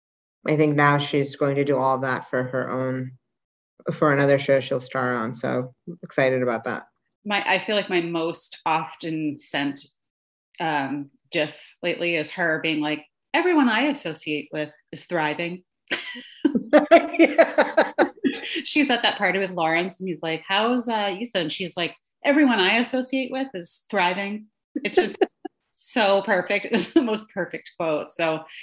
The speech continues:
Speaker 2: yeah, I'll miss that show. It was just such a, such an amazing,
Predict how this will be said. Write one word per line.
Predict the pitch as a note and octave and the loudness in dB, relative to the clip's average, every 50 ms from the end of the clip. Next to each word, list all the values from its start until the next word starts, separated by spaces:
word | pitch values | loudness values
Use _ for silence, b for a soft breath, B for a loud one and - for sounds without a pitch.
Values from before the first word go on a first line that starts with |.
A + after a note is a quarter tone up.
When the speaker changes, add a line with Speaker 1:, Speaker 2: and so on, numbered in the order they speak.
| B B | B B
Speaker 2:
yeah, | G3+ G3 - | 2 4 4
I'll | G#3 A#3+ | 6 6
miss | B3 C4+ C#4 C#4+ | 6 6 4 2
that | - G#3 - | 2 0 0
show. | - - - F#3 E3+ E3 D#3 | 0 -2 -2 0 0 0 -2
It | - | -4
was | F3 F3+ - - | -6 -6 -6 -4
just | A3 G#3+ A3 - | -6 -6 -4 -4
such | A#3 A3+ - G3+ | -6 -4 -4 -4
a, | F#3 F3 D#3+ - _ _ _ B B B B B B B B | -6 -6 -8 -14 _ _ _ B B B B B B B B
such | - - - C#4+ C#4 | -16 -6 0 2 4
an | B3 G#3+ | 4 4
amazing, | E3 E3 F3 F3 E3+ F#3 F#3 F3+ F3 E3+ E3+ E3+ D#3+ | 4 2 2 2 0 0 -2 -2 -2 -4 -4 -6 -8